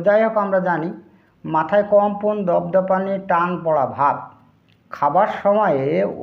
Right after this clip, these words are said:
ওই মাথার সমস্যাগুলো থাকে না, মাথা ঘোরে, বসে থাকলে এবং ঘরের বাইরে গেলে উপশম। দেখুন তো এখানে কীরকম কীরকম লক্ষণগুলো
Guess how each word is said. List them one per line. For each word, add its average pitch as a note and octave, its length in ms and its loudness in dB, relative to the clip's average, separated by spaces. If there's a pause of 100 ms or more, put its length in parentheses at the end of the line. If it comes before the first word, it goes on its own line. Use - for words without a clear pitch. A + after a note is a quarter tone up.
ওই F#3+ 140 0 (380)
মাথার D#3 280 -4 (100)
সমস্যাগুলো D#3 580 -8 (120)
থাকে G#2+ 220 -8 (100)
না, F#2 60 -10 (380)
মাথা C3+ 200 -4 (120)
ঘোরে, D3 240 -6 (480)
বসে D3+ 320 -8
থাকলে F3+ 320 -4 (200)
এবং C3 140 -8 (140)
ঘরের B2+ 320 -8
বাইরে A#2 300 -6
গেলে C3+ 160 -10 (120)
উপশম। A#2+ 380 -20 (560)
দেখুন E3+ 300 -2
তো G3 60 0 (160)
এখানে F#3 260 -2 (100)
কীরকম G#3 340 -2 (100)
কীরকম F#3+ 320 -6 (120)
লক্ষণগুলো C#3+ 540 -8